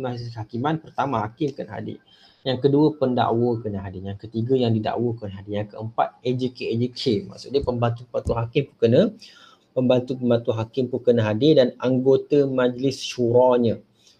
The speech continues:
Ah, yang terdiri daripada para ulama'. Maksud dia, kadang-kadang ada kes yang hakim tu kalau tengok dalam kat sini kan muka surat dua puluh tiga kan. Di muka surat dua puluh tiga kita tengok,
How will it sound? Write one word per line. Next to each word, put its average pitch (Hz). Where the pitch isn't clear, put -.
Ah, 110
yang 117
terdiri 127
daripada 120
para 117
ulama'. 107
Maksud 113
dia, 120
kadang-kadang 135
ada 135
kes -
yang 113
hakim 117
tu 160
kalau 131
tengok 135
dalam 117
kat -
sini 120
kan 117
muka 113
surat 117
dua 113
puluh 120
tiga 117
kan. 107
Di -
muka 107
surat 113
dua 113
puluh 117
tiga 123
kita 117
tengok, 139